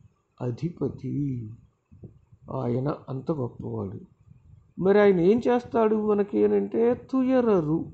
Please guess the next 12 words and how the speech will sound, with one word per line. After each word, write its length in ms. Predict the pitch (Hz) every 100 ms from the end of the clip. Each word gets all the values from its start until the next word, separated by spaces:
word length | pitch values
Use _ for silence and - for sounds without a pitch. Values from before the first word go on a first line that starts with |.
| - - - - - 160
దుఃఖాన్ని 480 | 190 - 233 240
పోగొడతాడు. 680 | 233 175 147 139 - - - _ - - _ - - - - - - - - - - _ _ - - -
దుఃఖాన్ని 480 | - - 220 226 226
పోగొట్టడం 600 | 220 214 220 214 214 214
ఏమిటి 420 | 214 208 214 208
అనంటే, 680 | 208 208 208 214 208 214 214 220 - - - - - _ - -
ఆ, 400 | 170 185 180 175 165 -
సమస్త 460 | 165 214 - 220
దుఃఖాపనోదన 1300 | 175 160 - 220 214 214 214 208 208 208 190 196 196
స్వభావమాన 1160 | 196 - 160 151 185 185 180 175 175 180 226 320 - _ _ - -
తిరువడిహళ్. 1160 | 202 220 233 208 185 160 135 170 170 151 131 117 - _ _ _ _ _ _ _
షుడర్ 440 | - 190 214 240